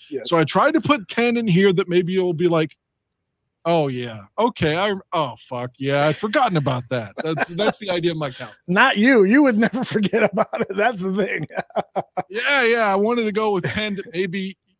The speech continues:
Speaker 2: uh, like I said, sneaky bad.
Speaker 1: Right. So these aren't, uh, uh, these aren't, uh, from the broadcast of the game. These are highlights of the game done by E S P N or somebody else, correct?
Speaker 2: Uh,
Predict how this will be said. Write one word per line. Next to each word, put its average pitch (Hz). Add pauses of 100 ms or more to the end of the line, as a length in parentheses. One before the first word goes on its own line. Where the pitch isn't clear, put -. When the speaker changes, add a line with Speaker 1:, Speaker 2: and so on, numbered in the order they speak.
Speaker 2:
uh, 170
like 160
I 170
said, 156
sneaky 185
bad. 110 (160)
Speaker 1:
Right. 139 (400)
So 214
these 294
aren't, 285
uh, 196
uh, 165 (960)
these 208
aren't, 233
uh, 185 (180)
from 202
the 180
broadcast 175
of 160
the 147
game. 170
These 214 (100)
are 185
highlights 214
of 170
the 165
game 180
done 180
by 170
E 180
S 170
P 180
N 170
or 151
somebody 151
else, 120
correct? 170
Speaker 2:
Uh, 185